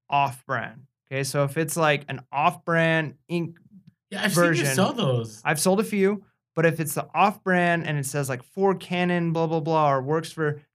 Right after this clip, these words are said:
Speaker 1: they do not sell for as much as if they're the authentic
Speaker 2: Oh, no,
Speaker 1: Canon
Speaker 2: that's
Speaker 1: or
Speaker 2: true.
Speaker 1: so make sure the off-brand is okay, but the comps are gonna be much, much, much
Speaker 2: I don't know
Speaker 1: lower.
Speaker 2: if I would even make the off-brand a bolo. Would you make it a bolo?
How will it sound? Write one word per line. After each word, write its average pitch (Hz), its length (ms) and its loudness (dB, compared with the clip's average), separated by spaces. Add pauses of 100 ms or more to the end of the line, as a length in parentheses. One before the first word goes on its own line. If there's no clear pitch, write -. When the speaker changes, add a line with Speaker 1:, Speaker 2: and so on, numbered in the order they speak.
Speaker 1:
they 143 60 -4
do 143 160 -2
not 143 420 0
sell 156 380 0
for 151 160 -4
as 143 140 -2
much 143 280 -2
as 127 100 -8
if 131 120 -8
they're 131 180 -4
the 131 140 -4
authentic 131 680 -4
Speaker 2:
Oh, 185 100 0
no, - 60 -
Speaker 1:
Canon 170 120 4
Speaker 2:
that's 160 300 2
Speaker 1:
or 120 160 0
Speaker 2:
true. 107 100 -8 (200)
Speaker 1:
so 160 180 -2
make 160 240 0
sure 185 300 0
the - 220 -6
off-brand 185 440 0
is 185 100 2
okay, 170 600 -2 (760)
but 170 400 2 (180)
the 147 60 -12
comps 147 380 -6
are 143 60 -6
gonna 131 140 -6
be 127 120 -6
much, 139 640 -2
much, 135 440 -8
much 127 240 -2
Speaker 2:
I 190 40 6
don't 208 100 2
know 151 120 2
Speaker 1:
lower. 143 80 0
Speaker 2:
if - 60 -6
I 147 80 0
would 127 160 -2
even 123 180 -2
make 120 180 -4
the 123 60 -14
off-brand 113 460 -8
a 107 40 -14
bolo. 101 480 -14 (640)
Would 131 100 -8
you 139 60 -8
make 160 160 -6
it 180 80 -6
a 151 40 -6
bolo? 160 480 -6